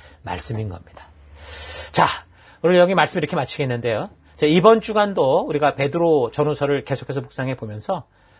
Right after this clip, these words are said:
어, 죄악을 향해 가속도가 붙은 이 세상에서 우리가 어떻게 믿음으로 살아갈 수 있을지 좀 깊이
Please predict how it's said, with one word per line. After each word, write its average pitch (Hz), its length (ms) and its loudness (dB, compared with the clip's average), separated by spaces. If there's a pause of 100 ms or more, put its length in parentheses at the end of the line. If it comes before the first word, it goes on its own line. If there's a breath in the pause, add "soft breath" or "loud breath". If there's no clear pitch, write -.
(180 soft breath)
어, 120 320 -14
죄악을 156 420 4
향해 151 300 0
가속도가 220 600 2
붙은 202 340 -8
이 285 200 0
세상에서 208 640 -2
우리가 143 260 0
어떻게 262 380 2
믿음으로 170 480 0 (180 loud breath)
살아갈 147 380 -2
수 - 120 -10
있을지 104 460 -12
좀 120 220 -8
깊이 139 600 -4